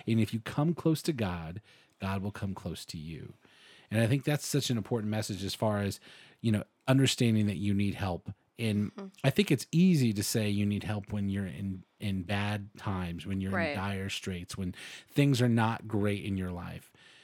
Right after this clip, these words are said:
Speaker 1: But it's a whole separate thing when things are going really well.
Speaker 2: Right.
Speaker 1: Or when things are just kind of, you know, normal,
Speaker 2: Mm-hmm.
Speaker 1: um, to continue to acknowledge that you need help, that you need God in your life. And, you know,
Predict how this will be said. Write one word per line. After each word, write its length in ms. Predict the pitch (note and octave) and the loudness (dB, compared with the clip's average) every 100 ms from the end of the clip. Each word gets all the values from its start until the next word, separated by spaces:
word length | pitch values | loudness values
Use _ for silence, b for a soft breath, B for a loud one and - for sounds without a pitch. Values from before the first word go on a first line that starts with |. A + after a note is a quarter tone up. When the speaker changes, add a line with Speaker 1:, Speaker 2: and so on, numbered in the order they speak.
| B | B
Speaker 1:
But 100 | - | 0
it's 120 | D3 E3+ | 4 4
a 60 | |
whole 240 | - A#3+ A3 | 6 6 6
separate 420 | - A#2 G#2 - | 4 2 0 -2
thing 220 | G2+ G2+ | 0 2
when 120 | G2 | 0
things 260 | - B2+ A2 | 0 0 2
are 100 | G#2 | 2
going 320 | G#2+ G#2+ G2+ | 2 2 0
really 240 | G2+ F#2+ F#2+ | 0 -2 0
well. 500 | D#3+ F3+ G2+ F2+ F#3+ | 2 2 2 -2 -2
Speaker 2:
Right. 360 | F#3 F#3+ - B B B B | -4 -6 -12 B B B B
Speaker 1:
Or 200 | D#3+ F#3+ | 6 8
when 120 | E3+ | 8
things 260 | C#3 D#3+ C#3+ | 6 4 4
are 80 | C3+ | 2
just 220 | B2+ - | 2 2
kind 180 | C3+ A#2 | 0 2
of, 260 | G2 F#2 - | -2 -6 -4
you 120 | B2 | -2
know, 100 | F#2+ | 0
normal, 680 | G#2+ A#2 D3 A2 F2+ F2+ - B | 2 4 6 4 2 -4 -10 B
Speaker 2:
Mm-hmm. 200 | G#3 F#3 | -14 -4
Speaker 1:
um, 360 | A#2+ A2+ G#2 G2+ _ - | 0 2 0 -4 _ 0
to 180 | D3 C3+ | 2 2
continue 560 | - C#3+ - G#3+ A3 C3+ | 4 2 4 6 8 6
to 140 | A2 | 4
acknowledge 520 | G#2+ G#2+ D3 D#3+ C#3 | 4 2 2 0 -2
that 120 | D3 | -4
you 180 | B2+ C#3 | 0 2
need 180 | C#3+ C3+ | 4 4
help, 300 | G#2+ A3+ - | 4 2 2
that 120 | A#2 | -4
you 220 | G#2+ B2+ B2+ | 0 2 4
need 200 | A#2 A2+ | 2 2
God 320 | G#2+ G#2+ G#2 | 2 2 2
in 120 | G2+ | 0
your 160 | G#2+ G#2+ | 2 0
life. 460 | B2+ G2+ F2 - | -2 -4 -8 -6
And, 220 | G2 F#2 B B B B - | -6 -6 B B B B -2
you 160 | A#2+ | 4
know, 200 | A#2+ G#2+ | 6 4